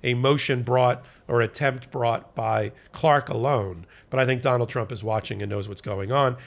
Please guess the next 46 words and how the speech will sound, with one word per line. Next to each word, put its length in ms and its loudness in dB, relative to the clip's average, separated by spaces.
as 240 -2
is 80 -6
his 160 -6
lawyer. 280 2
So 140 -6
that's 300 0
one. 240 -6
The 80 0
other 200 8
aspect 360 2
that, 220 -8
that 100 -4
people 280 0
always 280 4
ask, 200 2
and 80 -2
I 40 0
wanna 220 2
get 120 -4
it 100 -6
straight 260 -4
here 120 -2
on 80 -2
this 140 -8
hot 240 -2
take, 360 -16
is 100 -2
that 220 2
even 460 2
if 220 2
it 160 -4
be-, 80 -4
goes 380 0
to 80 -4
federal 400 2
court 340 -2
to 80 -14
try, 400 -4
it 140 -6
doesn't 300 4
convert 440 0
the 80 -8
case 300 -4
through 160 -6
a 40 -6
fit 400 -4